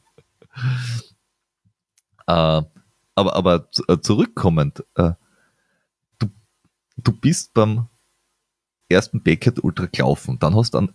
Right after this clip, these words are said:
organisiert, jetzt sind's zwei geworden, sind's vier geworden, nächstes Jahr werden's noch mehr. Irgendwann wird's dann wahrscheinlich, äh, etwas werden, wo der Jordi auch gern dabei ist, so Nein in Nein. In jedem Bundesland hast du dann irgendwann einmal einen, einen Backyard Ultra und sagst, okay,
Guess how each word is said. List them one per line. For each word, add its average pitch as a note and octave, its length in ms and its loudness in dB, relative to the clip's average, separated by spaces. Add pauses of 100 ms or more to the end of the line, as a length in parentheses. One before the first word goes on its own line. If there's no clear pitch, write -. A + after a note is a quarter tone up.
(140)
organisiert, F#2 680 2
jetzt - 160 -2
sind's - 280 -4
zwei C#2 360 -2
geworden, C2+ 200 -4
sind's - 260 -2
vier F#2+ 260 2
geworden, C2+ 340 0
nächstes G2+ 340 -2
Jahr E2 220 2
werden's E2+ 260 0
noch E2 220 4
mehr. B1 380 -4 (340)
Irgendwann F2 680 2
wird's F2 200 0
dann E2+ 200 2
wahrscheinlich, E2 720 0
äh, D2+ 340 2 (560)
etwas - 300 0
werden, D#2 220 2
wo D2+ 80 2
der D2 180 2
Jordi D#2 300 0
auch A2 120 0
gern C#2+ 180 0
dabei C#2+ 260 0
ist, - 140 -2
so E2+ 80 2
Nein D#2 400 0
in F2+ 160 0
Nein. D2+ 320 0
In D2 100 -2
jedem D#2+ 320 0
Bundesland E2+ 640 0
hast E2 200 0
du E2 40 2
dann E2+ 60 2
irgendwann E2+ 420 0
einmal D#2+ 240 0
einen, D#3 240 -2
einen D#3 300 -2
Backyard F2 480 0
Ultra E2 500 0
und D#2 120 -2
sagst, - 440 -4
okay, F3+ 380 -2